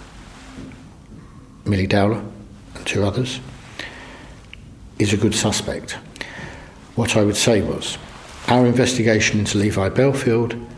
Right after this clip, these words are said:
told us that on the day of the Chillenden murders, Levi Belfield was in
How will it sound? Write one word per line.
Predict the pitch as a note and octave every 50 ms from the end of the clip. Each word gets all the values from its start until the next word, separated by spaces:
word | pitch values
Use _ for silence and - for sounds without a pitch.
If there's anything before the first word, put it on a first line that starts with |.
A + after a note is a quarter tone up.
| - - - - - - - - - - - - - -
told | - - - C#3 C3+ C3 B2+
us | G#2+ - -
that | - A#2+ - -
on | G#2+ G#2 G2+
the | G2+
day | G2 - A#2+ A#2+ A#2+ A#2 A#2 A#2+ A#2 -
of | A#2 G2+ - -
the | F#2+
Chillenden | - - A#2 G2 F#2+ F#2+ - E2+
murders, | F#2+ G2 A2 A2+ A2 G2 - G#2 F#2+ - - - -
Levi | - G2+ G#2+ G2+ - F#2+ F2+
Belfield | - G2 F#2+ F#2 - - - F2 -
was | - F2+ - -
in | E2+ E2+ F2+ F2 - -